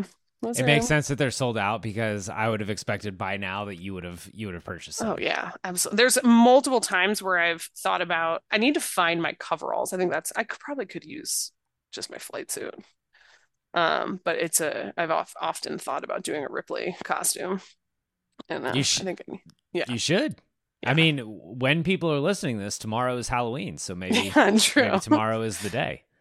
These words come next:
Speaker 1: I did think of a costume for the dogs, though.
Speaker 2: What are, what are we going with?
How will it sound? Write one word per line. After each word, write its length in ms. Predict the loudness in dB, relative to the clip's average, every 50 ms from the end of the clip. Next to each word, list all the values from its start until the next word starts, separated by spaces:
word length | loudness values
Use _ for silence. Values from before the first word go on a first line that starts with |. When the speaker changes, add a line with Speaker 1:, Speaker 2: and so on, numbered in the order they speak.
| _ _ -4 -2
Speaker 1:
I 100 | 0 4
did 220 | 4 4 4 6
think 200 | 4 4 4 4
of 220 | 2 0 0 -2 -6 -12 _ _ _ _ _
a 80 | -4 -2
costume 500 | 0 0 0 0 0 0 0 -2 -2 -4
for 140 | -4 -4 -4
the 100 | -4 -2
dogs, 440 | 2 2 4 4 2 0 -4 -6 -6
though. 200 | -4 -4 -4 -6 -8 -12 -20 -20 -20 _ _ _ _ _ _ _ _ _ _ -2
Speaker 2:
What 180 | 0 0 0
are, 80 | 0 -2
what 140 | -2 -2 -2
are 40 |
we 100 | -2 -2
going 180 | -4 -4 -4 -6
with? 240 | -8 -10 -12 -16